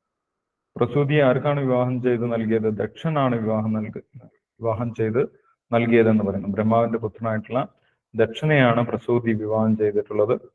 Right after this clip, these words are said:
അവരിലും ധാരാളം കീർത്തിമാന്മാരായിട്ടുള്ള മക്കളുണ്ടായി, അവർ ഇരേഴ് പതിനാല് ലോകങ്ങളും ഭരിച്ചു എന്ന് പറയുന്നു. അവരെക്കുറിച്ച് പിന്നീട് വിവരിക്കുന്നുണ്ട്.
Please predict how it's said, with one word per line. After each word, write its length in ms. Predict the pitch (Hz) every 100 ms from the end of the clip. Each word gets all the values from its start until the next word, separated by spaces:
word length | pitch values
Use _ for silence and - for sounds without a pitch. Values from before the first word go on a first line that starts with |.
| _ _
അവരിലും 460 | 117 143 165 180 165
ധാരാളം 680 | 123 123 127 127 123 127 127 _ _ _ _ _ _ -
കീർത്തിമാന്മാരായിട്ടുള്ള 1040 | 131 156 156 156 147 139 127 123 117 113
മക്കളുണ്ടായി, 640 | 107 - 123 120 117 117 - _ _ _ -
അവർ 400 | 107 113 113 - - -
ഇരേഴ് 380 | 120 135 151 139
പതിനാല് 560 | 123 120 123 135 135
ലോകങ്ങളും 540 | 120 113 113 110 110 107
ഭരിച്ചു 480 | 98 95 - 107 - _ _ _ _ -
എന്ന് 180 | 104 101
പറയുന്നു. 340 | 98 - -
അവരെക്കുറിച്ച് 460 | 107 113 127 123 -
പിന്നീട് 480 | 117 123 135 139 - - _ _ _
വിവരിക്കുന്നുണ്ട്. 640 | 117 117 113 113 107 104